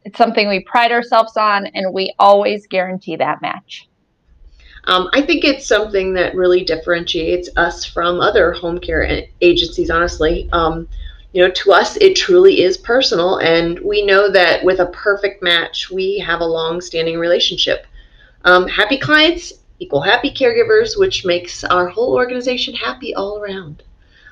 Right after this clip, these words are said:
Speaker 2: Um,
Speaker 1: <laughs>
Speaker 2: so, lady, why don't you tell me how we're successful in making that match?
Speaker 1: Sure, absolutely. Um, from the moment that a loved one or a potential client calls, those of us that are taking those inquiries seek to gain as much information as possi-,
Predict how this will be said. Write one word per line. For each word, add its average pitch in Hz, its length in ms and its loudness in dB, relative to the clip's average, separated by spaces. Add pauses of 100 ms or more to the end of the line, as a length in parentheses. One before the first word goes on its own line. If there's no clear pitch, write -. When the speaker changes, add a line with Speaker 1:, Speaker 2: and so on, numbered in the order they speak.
(200)
Speaker 2:
Um, 180 440 2
Speaker 1:
<laughs> - 0 -
Speaker 2:
so, 196 200 6
lady, 170 580 4
why 269 240 4
don't 359 240 4
you 302 120 6
tell 233 340 0
me 208 300 2
how 175 400 2
we're 175 120 2
successful 180 580 -4
in - 140 -4
making 101 360 -4
that - 180 -10
match? - 640 -10 (540)
Speaker 1:
Sure, 311 200 4
absolutely. 202 840 -4 (360)
Um, 220 220 0
from 269 180 0
the 240 80 2
moment 254 540 2 (100)
that 220 160 0
a 214 80 2
loved 208 260 -2
one 214 220 0
or 196 80 -2
a 196 60 -8
potential 208 500 -6
client 190 400 -6
calls, 185 640 -2 (360)
those 226 200 4
of 226 180 4
us 208 200 2
that 202 120 0
are 202 100 -2
taking 202 360 -4
those 196 180 0
inquiries 185 640 -2
seek 202 240 -6
to 214 80 -8
gain 185 220 -2
as 180 120 0
much 190 220 0
information 175 580 -6
as 175 140 -8
possi-, 180 380 -2